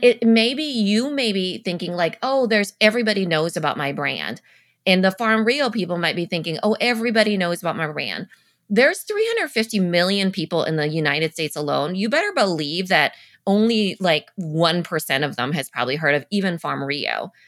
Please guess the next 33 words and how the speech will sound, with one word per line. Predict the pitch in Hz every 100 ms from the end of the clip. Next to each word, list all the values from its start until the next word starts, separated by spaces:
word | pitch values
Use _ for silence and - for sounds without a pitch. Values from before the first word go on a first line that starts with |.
| _ -
you | 220
know? | 202 160 175 247 _ _ _ _ _ _ -
So | 208
I | 202
think | 254 277
for | 262
all | 190 196
of | 208
you, | 220 180
when | 175
you're | 165
thinking | 190 214 220 226
about, | 190 160 156 139 - - _
"Oh, | 208 214
I'm | 196
sick | 190 214 214
of | 208
talking | 190 214 208
about | 165 -
this," | 113 196 - _ _ _
talk | - 294 -
to | - 440
us | 427
again | 277 196 160 147 190 240 - _ -
after | 196 240
you've | 220 185
hit | 208 -
a | 165
million | 160 151 147 143
dollars, | 135 117 - 107 - _ _ _
because | 185 208 233 220
then | 247 311 202 180 208 _
maybe | 190 190 190 214 320 349 226 185 - 143 156 208